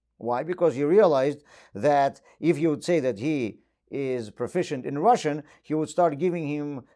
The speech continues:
tests in Russian grammar, and he would figure out how to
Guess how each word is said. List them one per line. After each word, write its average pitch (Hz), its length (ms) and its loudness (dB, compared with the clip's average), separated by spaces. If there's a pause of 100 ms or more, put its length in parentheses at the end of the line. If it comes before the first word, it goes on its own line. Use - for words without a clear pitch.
tests 170 300 0
in 143 140 -4
Russian 135 320 0
grammar, 135 540 2 (320)
and 151 520 -2
he 156 120 -4
would 165 140 -2
figure 165 340 2
out 156 280 8
how 135 200 2
to 127 460 -4